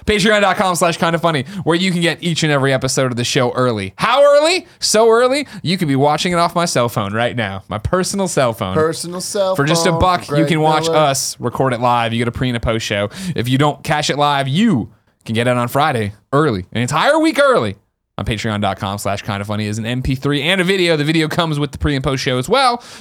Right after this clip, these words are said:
Speaker 1: But if you don't wanna give us any money, which we understand, it's tight, but it does help us out a lot, you can go to youtube dot com slash kinda funny the following Friday and get the show a little late, but there's one big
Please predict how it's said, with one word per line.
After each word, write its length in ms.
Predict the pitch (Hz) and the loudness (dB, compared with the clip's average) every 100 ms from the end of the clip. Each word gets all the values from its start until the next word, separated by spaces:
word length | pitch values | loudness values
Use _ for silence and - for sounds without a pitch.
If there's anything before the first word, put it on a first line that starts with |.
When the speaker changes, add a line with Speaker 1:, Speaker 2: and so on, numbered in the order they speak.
| 190 | -2
Speaker 1:
But 240 | 220 151 - | -2 -2 -6
if 80 | |
you 80 | 127 | -4
don't 60 | 139 | -2
wanna 140 | 143 | 0
give 120 | 139 | -2
us 100 | 131 | -2
any 200 | 170 180 | -2 0
money, 200 | 147 135 | 0 0
which 220 | 135 185 226 | 0 0 2
we 80 | |
understand, 560 | 226 226 220 202 151 151 - - | 0 0 0 0 0 -4 -8 -12
it's 160 | 123 - | -10 -4
tight, 280 | 190 131 127 | -2 -2 -4
but 120 | 123 | -8
it 20 | |
does 140 | 226 | -6
help 180 | 214 196 | -4 -2
us 80 | 196 | 0
out 100 | 208 | 0
a 60 | 139 | 2
lot, 320 | 113 107 - - 185 | 2 0 -4 -6 -2
you 80 | 175 | 0
can 80 | 165 | 2
go 80 | 165 | 2
to 80 | |
youtube 300 | 151 156 156 | 0 -2 -2
dot 140 | 135 123 | -2 -2
com 180 | 110 110 | -2 -4
slash 400 | - 139 131 - | -2 -2 -2 -4
kinda 300 | - 110 104 | -4 -2 -2
funny 240 | 110 107 | -4 -2
the 100 | 117 | -2
following 540 | 131 160 175 226 233 214 | 0 2 4 4 2 2
Friday 480 | 165 143 135 123 - - - | 2 2 2 -2 -6 -16 -8
and 80 | 123 | -4
get 140 | 127 | -2
the 40 | 151 | -2
show 400 | - 135 135 147 | 2 2 2 -2
a 60 | - | -6
little 260 | 262 359 370 | -4 0 2
late, 280 | 214 135 - _ _ - | 0 -2 -12 _ _ -2
but 260 | 160 - - _ _ | 0 0 -8 _ _
there's 140 | - 98 | -10 -4
one 180 | 107 113 | -2 -2
big 240 | 101 | -2